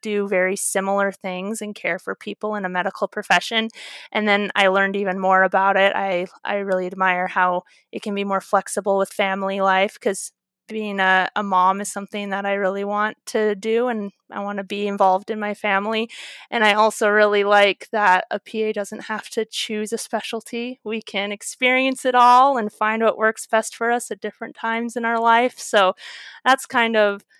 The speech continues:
um, why I chose to be a P A. So I, I, I'm very goal-oriented and determined. So I said, "Okay, I'm gonna make my major human biology, and I have to go to P A school if I'm gonna do that." And so I've just committed myself to it, and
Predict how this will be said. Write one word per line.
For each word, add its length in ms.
um, 340
why 380
I 80
chose 500
to 120
be 180
a 40
P 220
A. 260
So 240
I, 240
I, 140
I'm 180
very 220
goal-oriented 920
and 140
determined. 540
So 80
I 100
said, 220
"Okay, 400
I'm 120
gonna 240
make 240
my 160
major 320
human 400
biology, 880
and 140
I 160
have 420
to 120
go 260
to 120
P 220
A 140
school 380
if 120
I'm 160
gonna 240
do 220
that." 300
And 140
so 100
I've 140
just 200
committed 360
myself 520
to 200
it, 200
and 220